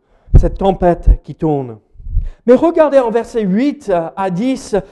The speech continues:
nous voyons la réaction, euh, à cet orage ou ce, cette tempête qui, euh, qui tourne autour de Job. Et en versets huit et dix, nous voyons la réaction de Job. Regardez, Job prit, euh, un tesson,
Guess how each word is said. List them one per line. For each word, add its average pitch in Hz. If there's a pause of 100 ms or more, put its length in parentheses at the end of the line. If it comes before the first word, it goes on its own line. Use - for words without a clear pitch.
(140)
nous 208
voyons 269
la 202
réaction, 233 (380)
euh, 180
à 185
cet 202
orage 185
ou 185
ce, 185
cette 160
tempête 220
qui, 202 (240)
euh, 175
qui 175
tourne 240
autour 214
de 180
Job. 180 (200)
Et 202
en 226
versets 262
huit 320
et -
dix, 294
nous 214
voyons 254
la 220
réaction 220
de 180
Job. 135 (200)
Regardez, 226
Job 285
prit, 269 (320)
euh, 160
un 165
tesson, 226